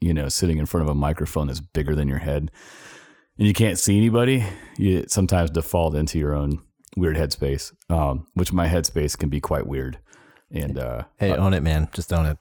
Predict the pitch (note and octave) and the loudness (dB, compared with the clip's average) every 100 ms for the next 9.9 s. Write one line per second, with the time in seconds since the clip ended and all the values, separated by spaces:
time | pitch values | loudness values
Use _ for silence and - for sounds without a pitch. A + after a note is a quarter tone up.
0 | _ G#2+ G#2+ G2 D#2+ G2 B2+ G2 F2 F2 | _ 2 4 4 2 2 2 2 0 -2
1 | D#2+ C#2+ - F2+ F#2+ F#2+ E2+ D#2+ F2+ D#2 | 0 -2 -2 0 4 4 2 2 0 -2
2 | C2+ D#2+ - - C#2+ C#2+ C#2 C2+ C#2 D2 | -2 -4 -4 -4 -2 -2 -4 -6 -4 -4
3 | C#2 B1 - _ - _ _ - G2 F2+ | -4 -6 -10 _ -20 _ _ -2 2 2
4 | E2 F2+ D#2+ E2+ E2+ F2 D2 - E2 - | 2 2 4 2 2 0 -2 -2 -4 -2
5 | D#2+ - - D2+ F2 D#2+ D2+ D#2+ - D2+ | -4 -4 -4 -4 -2 -2 0 0 0 -2
6 | D2 D2 C2+ C2 C#2 D2+ D#2 D#2+ _ _ | -2 -2 -4 -4 -4 0 -2 -4 _ _
7 | _ - _ _ D#2 D2 C#2 - E2+ F2+ | _ -20 _ _ -6 -4 -4 -4 -2 0
8 | - G2 E2 D2+ D2 E2 D#2 D2+ D#2 D2+ | 0 0 2 0 -2 -2 -2 -2 -2 -4
9 | C#2 D2 C#2+ C2+ - C#2 - - | -4 -4 -4 -4 -4 -6 -6 -10